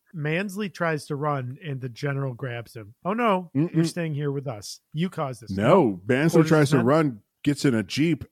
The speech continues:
Speaker 2: and, uh, the Iron Giant puts his hand in front of the Jeep,
Speaker 1: Oh.
Speaker 2: smashes it, and then the general's like, "Yeah, make sure he gets a nice seat.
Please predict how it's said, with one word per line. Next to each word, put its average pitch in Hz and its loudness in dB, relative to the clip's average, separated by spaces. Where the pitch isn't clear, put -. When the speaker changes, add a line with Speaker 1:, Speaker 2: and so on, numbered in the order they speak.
Speaker 2:
and, 107 0
uh, 98 -2
the 117 -4
Iron 117 2
Giant 127 0
puts - -2
his 101 -8
hand 131 -2
in 113 0
front 147 2
of 139 0
the 123 0
Jeep, 104 -2
Speaker 1:
Oh. 214 6
Speaker 2:
smashes 143 0
it, 113 2
and 117 -2
then 131 0
the 135 6
general's 120 0
like, 113 -2
"Yeah, 277 -8
make 254 0
sure 240 0
he 208 -2
gets 202 0
a 180 2
nice 160 2
seat. 113 0